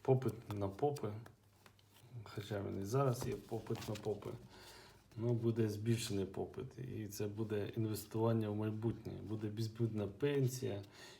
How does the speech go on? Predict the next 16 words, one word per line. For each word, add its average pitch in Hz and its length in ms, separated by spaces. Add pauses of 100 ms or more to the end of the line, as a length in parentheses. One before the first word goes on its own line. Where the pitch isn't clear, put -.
(120)
я 113 100
буду 110 300
поїдати 110 1040
червону 110 500
ікру, 139 480 (680)
робити 107 420
бутербродики 120 920
з 113 80
нею, 107 500 (120)
пити 101 320
там 95 340 (380)
віскі, 123 580 (800)
за 104 220
одну 113 280
тільки - 320
попу, 98 520